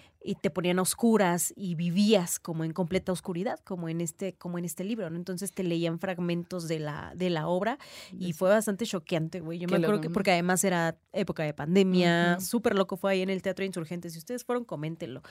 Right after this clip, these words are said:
Speaker 2: Sí.
Speaker 1: La neta, sí, sí, que muy locochón. Oigan,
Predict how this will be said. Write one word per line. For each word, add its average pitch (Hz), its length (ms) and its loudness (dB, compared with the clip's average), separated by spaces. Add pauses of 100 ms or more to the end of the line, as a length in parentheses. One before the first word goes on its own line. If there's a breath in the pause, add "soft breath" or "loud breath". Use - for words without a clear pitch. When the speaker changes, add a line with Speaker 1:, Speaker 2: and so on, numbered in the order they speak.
(160 loud breath)
Speaker 2:
Sí. 170 140 -8
Speaker 1:
La 196 80 0
neta, 185 280 0
sí, 170 380 -4
sí, 175 300 -4
que 202 220 2
muy 226 240 6
locochón. 202 500 2 (460 loud breath)
Oigan, 202 480 6